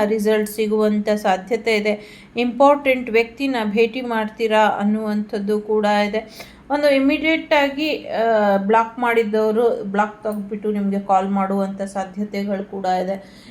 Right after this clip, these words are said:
ಏನ್ ಪ್ರಯಾಣ ಹೋಗ್ತೀರಾ, ಅದ್ರಲ್ಲಿ ನಿಮ್ಗೆ ಸಿಹಿ ಸುದ್ದಿ ಬರುವಂಥ ಸಾಧ್ಯತೆಗಳು ಕೂಡ ಇದೆ. So, ಹಾಗಾಗಿ ಹೆಚ್ಚಿನ ಅನುಕೂಲನ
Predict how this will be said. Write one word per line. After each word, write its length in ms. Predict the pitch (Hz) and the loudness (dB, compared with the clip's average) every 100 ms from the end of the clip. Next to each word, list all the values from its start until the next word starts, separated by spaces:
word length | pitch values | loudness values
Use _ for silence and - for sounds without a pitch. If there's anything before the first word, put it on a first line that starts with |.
| 214 | -4
ಏನ್ 260 | 240 277 277 | 2 2 2
ಪ್ರಯಾಣ 400 | 269 247 262 285 | 0 2 2 0
ಹೋಗ್ತೀರಾ, 580 | 277 254 247 254 233 220 | 0 0 -2 -4 0 2
ಅದ್ರಲ್ಲಿ 340 | 214 226 233 | 2 0 0
ನಿಮ್ಗೆ 320 | 220 214 214 | 0 -2 -2
ಸಿಹಿ 320 | 226 226 214 240 | -2 -4 -6 -6
ಸುದ್ದಿ 360 | 247 208 214 | -6 -2 -2
ಬರುವಂಥ 560 | 208 202 208 214 208 220 | 0 2 2 2 0 0
ಸಾಧ್ಯತೆಗಳು 1000 | 208 208 190 196 - 226 220 208 208 208 | -2 0 -2 -4 -10 -4 -2 0 -2 -2
ಕೂಡ 180 | 220 202 | -2 2
ಇದೆ. 560 | 196 190 196 208 - - - - - - | 2 2 0 -4 -6 -20 -20 -20 -16 2
So, 60 | 254 | 2
ಹಾಗಾಗಿ 460 | 254 277 311 302 | 4 4 2 2
ಹೆಚ್ಚಿನ 460 | 285 262 254 311 302 | 2 2 2 -4 -2
ಅನುಕೂಲನ 680 | 269 240 240 277 277 254 233 | -2 -2 -4 -4 2 2 2